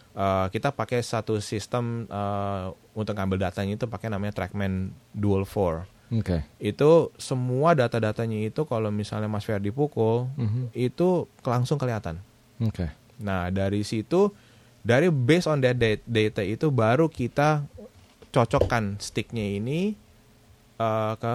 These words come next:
Speaker 1: Mas Ferdi. Jadi shaftnya harus diapain, dipotong. Misalnya yang tadinya empat puluh tujuh inch jadi empat puluh lima atau
Speaker 2: Hmm.
Speaker 1: empat puluh lima setengah. Nah, itu, eh, nanti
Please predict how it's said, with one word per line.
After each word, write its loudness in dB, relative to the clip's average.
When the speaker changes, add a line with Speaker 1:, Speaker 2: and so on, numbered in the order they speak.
Speaker 1:
Mas -4
Ferdi. -2
Jadi 0
shaftnya -2
harus -4
diapain, 0
dipotong. -4
Misalnya -6
yang -2
tadinya 0
empat -4
puluh 0
tujuh -2
inch -4
jadi -2
empat -6
puluh 2
lima 2
atau 0
Speaker 2:
Hmm. 4
Speaker 1:
empat 4
puluh 0
lima 0
setengah. -2
Nah, -4
itu, 0
eh, -2
nanti -2